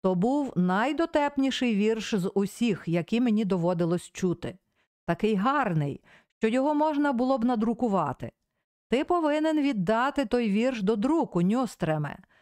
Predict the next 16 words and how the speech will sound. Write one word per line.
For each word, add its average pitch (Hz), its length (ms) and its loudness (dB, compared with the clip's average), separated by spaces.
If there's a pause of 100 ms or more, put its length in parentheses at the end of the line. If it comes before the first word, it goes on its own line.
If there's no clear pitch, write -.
(260)
Ти 302 200 2
ж, 156 220 -8
мабуть, 196 500 0
знаєш 190 520 0
його 175 240 0
на 160 140 0
пам'ять, 208 600 0
правда?» 180 560 -2 (1700)
Нюстрем 302 680 0
мав 247 340 0
дуже 202 320 2
погану 160 420 0
пам'ять. 147 680 -4 (120)
Чи, 196 300 0
сказати 226 540 -2
правду, 240 560 0